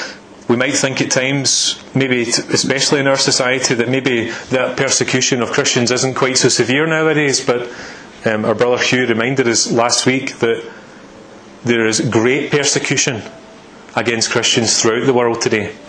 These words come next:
Terrible, terrible persecution. Places like North Korea and other, other places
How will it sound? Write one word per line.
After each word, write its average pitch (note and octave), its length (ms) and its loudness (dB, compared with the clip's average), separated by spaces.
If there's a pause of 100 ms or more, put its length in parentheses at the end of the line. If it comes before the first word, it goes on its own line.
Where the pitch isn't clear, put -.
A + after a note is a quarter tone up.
(140)
Terrible, B2+ 420 0
terrible C3+ 360 0
persecution. A2 680 0 (580)
Places A#2 320 0
like A2 100 2
North A2 280 0
Korea A#2+ 320 2
and G#2+ 160 0
other, B2 160 2 (180)
other A#2 200 2
places A#2 520 0